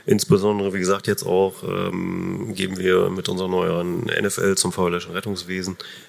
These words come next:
dort auch Hinweise, wie man das standardisiert veröffentlicht hat. Also das heißt, dass wirklich an jedem Flugplatz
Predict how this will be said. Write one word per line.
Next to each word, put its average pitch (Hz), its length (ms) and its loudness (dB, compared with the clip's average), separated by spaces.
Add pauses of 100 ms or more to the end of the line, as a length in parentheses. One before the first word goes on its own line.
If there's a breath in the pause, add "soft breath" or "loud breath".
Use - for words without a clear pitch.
dort 95 220 6
auch 90 200 2
Hinweise, 92 520 2
wie 104 200 4
man 95 540 2
das 90 340 0
standardisiert 95 800 2
veröffentlicht 110 640 0
hat. 110 180 -2
Also 85 140 -2
das 85 100 -4
heißt, 90 440 -4
dass 87 300 -6
wirklich 92 220 0
an 85 60 0
jedem 92 180 0
Flugplatz - 460 -2